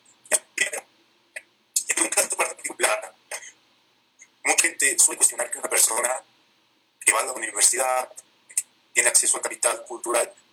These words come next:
no puede ser indígena. Y aquí es un problema porque se empieza a determinar que una persona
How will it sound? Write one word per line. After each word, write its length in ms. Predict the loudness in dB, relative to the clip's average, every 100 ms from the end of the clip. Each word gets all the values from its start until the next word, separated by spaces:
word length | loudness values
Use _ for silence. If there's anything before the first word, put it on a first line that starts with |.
| -8
no 240 | -2 -2
puede 400 | 0 0 2 2
ser 180 | 0 0
indígena. 520 | -4 -4 -6 -4 -6 -10 _ _ _ _ _ _ -10
Y 140 | -6 -2
aquí 140 | 0
es 220 | 4 4
un 60 | 2
problema 480 | -4 -2 0 0 -2
porque 220 | 0 4
se 140 | 4
empieza 440 | 2 -2 2 2 -2 _ _
a 140 | 0 2
determinar 760 | -2 -4 0 0 2 2 2 -6 -20 -10
que 100 | -2
una 180 | 0 0
persona 280 | -2 -4